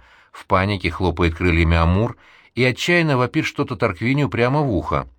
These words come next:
но тот его уже не слушает, потому что в другое ухо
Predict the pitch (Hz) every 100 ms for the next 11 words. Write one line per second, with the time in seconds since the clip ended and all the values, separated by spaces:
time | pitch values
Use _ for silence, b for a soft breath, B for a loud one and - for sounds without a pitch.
0 | _ _ 71 73 87 80 87 87 87 101
1 | 110 120 165 175 - 73 67 b b b
2 | b 90 123 139 - 135 101 123 160 190
3 | 175 113 101 82 - 69